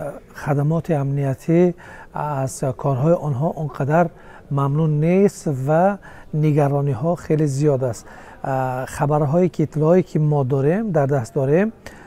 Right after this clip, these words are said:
алайҳи наздикони, а,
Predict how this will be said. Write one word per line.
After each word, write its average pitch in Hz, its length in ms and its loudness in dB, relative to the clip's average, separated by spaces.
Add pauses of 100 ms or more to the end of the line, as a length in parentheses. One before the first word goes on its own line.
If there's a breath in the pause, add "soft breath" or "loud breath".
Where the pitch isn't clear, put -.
(120)
алайҳи 151 680 0 (340 loud breath)
наздикони, 139 920 -2 (480 loud breath)
а, 120 420 -10